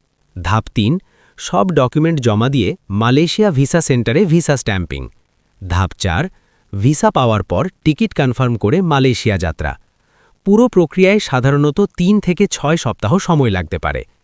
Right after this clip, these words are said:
খরচ কত হতে পারে? খরচ নিয়ে অনেকেই বিভ্রান্ত থাকেন। বাস্তবতা হল, খরচ নির্ভর করে নিয়োগকর্তা ও কাজের ধরন অনুযায়ী। তবে সাধারণভাবে মেডিকেল প্লাস পুলিশ ক্লিয়ারেন্স, ভিসা ফি, সার্ভিস চার্জ,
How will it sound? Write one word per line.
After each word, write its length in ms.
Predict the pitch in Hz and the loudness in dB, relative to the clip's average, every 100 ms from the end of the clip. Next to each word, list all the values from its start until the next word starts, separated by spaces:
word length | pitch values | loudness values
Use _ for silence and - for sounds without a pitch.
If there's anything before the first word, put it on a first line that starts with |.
| _ _ _ _ | _ _ _ _
খরচ 380 | - 160 190 254 | -6 0 0 0
কত 180 | - 139 | -2 0
হতে 240 | 107 95 85 | 0 0 -4
পারে? 260 | 76 71 - _ _ _ _ _ - | -4 -6 -10 _ _ _ _ _ -10
খরচ 440 | - 110 135 - | -2 0 0 0
নিয়ে 160 | 170 180 | 0 0
অনেকেই 480 | - 107 113 170 | 0 -2 0 -2
বিভ্রান্ত 440 | 147 120 107 123 104 | -2 -2 0 0 0
থাকেন। 380 | - 90 76 69 _ _ _ - | -4 -4 -6 -10 _ _ _ -10
বাস্তবতা 600 | 85 87 - 107 117 175 | -4 -4 -2 -2 0 0
হল, 260 | 131 80 90 - _ _ | 0 0 -4 -10 _ _
খরচ 380 | - 135 202 - | -4 0 2 2
নির্ভর 360 | 139 131 131 165 | 0 0 0 0
করে 240 | 156 170 | 0 0
নিয়োগকর্তা 680 | 175 127 135 117 131 - 180 - | 2 2 2 0 -2 0 -4 -2
ও 100 | 135 | -4
কাজের 380 | - 107 117 139 | 0 0 0 0
ধরন 340 | 101 147 135 | 0 2 2
অনুযায়ী। 420 | 98 85 80 67 - _ _ _ _ | 0 -2 -4 -6 -10 _ _ _ _
তবে 180 | 101 95 | -4 -2
সাধারণভাবে 760 | - 87 87 117 135 139 101 85 _ _ _ - | -2 -2 0 2 2 2 0 -2 _ _ _ -4
মেডিকেল 500 | 87 95 101 135 175 - _ | -2 0 0 0 -2 -6 _
প্লাস 260 | 104 95 - | -2 -2 -4
পুলিশ 280 | 104 113 - | -2 -2 -2
ক্লিয়ারেন্স, 500 | - 135 139 185 - _ _ - | 0 2 2 0 -4 _ _ -4
ভিসা 340 | 139 180 160 | 0 2 0
ফি, 240 | 123 80 67 _ _ _ | -2 -6 -10 _ _ _
সার্ভিস 440 | - 190 185 165 - | -2 0 2 0 -2
চার্জ, 340 | 78 65 - | -6 -6 -12